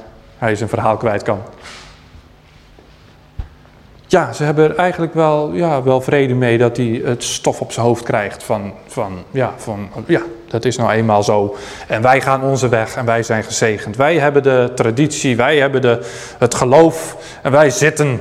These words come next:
op onze plek. Ze duwen de zachtmoedigen van de weg.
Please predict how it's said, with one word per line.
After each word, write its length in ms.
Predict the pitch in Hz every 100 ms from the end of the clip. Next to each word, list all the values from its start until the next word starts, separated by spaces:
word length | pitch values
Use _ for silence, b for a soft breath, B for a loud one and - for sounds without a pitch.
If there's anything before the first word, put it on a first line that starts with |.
| -
op 140 | 135
onze 240 | 135 123 117
plek. 500 | - 120 - - - - - - - _ - - - - - - - _ _ - - - - - - - - B B B
Ze 160 | B 135
duwen 240 | 127 143
de 80 | 127
zachtmoedigen 760 | 113 127 - 139 185 170 160 156 - - - _
van 200 | - 131
de 80 | 123
weg. 400 | 113 104 - -